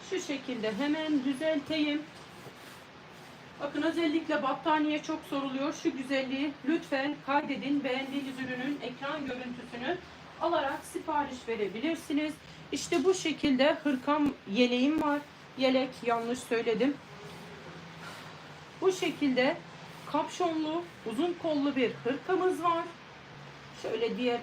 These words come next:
parçalarını alayım. Bakın kollarında da motifleri işlenmiş. Gerçekten çok özel, güzel bir ürün. İstediğinizi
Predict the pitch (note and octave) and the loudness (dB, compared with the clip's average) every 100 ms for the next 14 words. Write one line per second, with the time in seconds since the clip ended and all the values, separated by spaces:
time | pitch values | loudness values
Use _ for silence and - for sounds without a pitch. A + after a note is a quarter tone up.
0 | - A#3+ B3 A#3+ A3+ G#3+ A3 G#3+ A3 A3 | 4 4 4 0 2 2 2 0 0 2
1 | G#3 A3+ B3 A3 - A3+ B3+ - - - | 2 2 0 -2 -2 -2 -4 -8 -16 -16
2 | - - - - - - - - C#4+ C4 | -16 -16 -16 -18 -18 -18 -16 4 6 8
3 | C4 C4 B3+ B3 A#3+ B3 A#3+ A#3+ B3+ - | 6 6 6 6 4 4 2 0 -2 0
4 | A3 G3+ G3+ B3+ - C4+ C4 B3+ C4 - | 0 0 -4 -4 0 0 2 2 0 -2
5 | C4 C4 C4 A3 - C#4+ C#4+ C#4+ C#4+ - | 0 0 0 -2 -2 -2 0 -2 -2 -4
6 | A3+ A#3 G3+ A#3 A#3 C4 F#3+ F#3+ G3+ B3 | 2 2 4 2 2 0 -2 -6 0 2
7 | C4+ B3+ G#3+ G3+ F#3 A#3+ A#3 A#3+ - - | 4 2 0 -2 -2 -2 -2 -4 -8 -14
8 | - - - G4+ F#4 - C#4 B3+ A#3+ A3+ | -18 -18 -4 -2 -2 -2 -2 -2 -2 -2
9 | G3+ C4+ | -2 -4